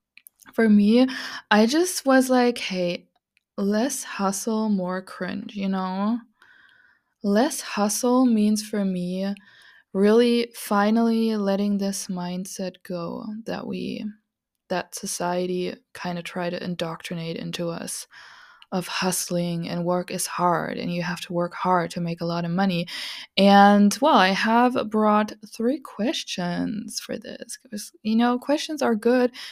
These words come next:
because questions provoke you to think, you know, more. So, less hustle. How can we s-, how can we achieve more by receiving?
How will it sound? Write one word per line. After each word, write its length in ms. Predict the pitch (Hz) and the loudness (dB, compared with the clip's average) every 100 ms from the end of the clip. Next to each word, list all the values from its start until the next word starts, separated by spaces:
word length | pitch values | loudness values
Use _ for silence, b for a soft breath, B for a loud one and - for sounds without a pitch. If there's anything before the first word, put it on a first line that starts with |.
| B | B
because 280 | 220 233 226 | -4 -2 -2
questions 460 | - 220 - 226 | -2 -2 0 -2
provoke 640 | 214 - 196 190 190 196 - | -4 -6 -2 0 0 -2 -4
you 160 | 185 | -4
to 100 | 185 | -4
think, 460 | 180 - 175 175 185 _ _ _ _ _ _ _ 196 | -6 -8 -8 -6 -10 _ _ _ _ _ _ _ -6
you 100 | 175 | -6
know, 340 | 165 165 208 _ _ _ _ _ | -6 -8 -12 _ _ _ _ _
more. 420 | 196 175 170 - - _ _ - | -2 -2 -2 -8 -14 _ _ -8
So, 380 | - 175 - - B B B B B B - | -2 -2 -4 -12 B B B B B B 2
less 260 | 208 285 - | 4 4 0
hustle. 640 | - 302 - 180 165 180 | -2 -2 2 2 2 -2
How 260 | - 214 240 | -4 2 2
can 260 | 240 269 | 4 4
we 300 | 254 254 254 - - | 6 6 2 -4 -10
s-, 160 | 233 - - - - | -8 -8 -12 -14 -8
how 220 | 202 262 | -2 -2
can 180 | 320 277 | 0 2
we 140 | 240 | 4
achieve 320 | 226 - 233 220 | 2 0 2 4
more 380 | 202 214 196 | 4 4 0
by 160 | 185 185 | -2 -4
receiving? 720 | 196 196 - 220 185 - 196 | -2 -4 -4 -6 -6 -8 -10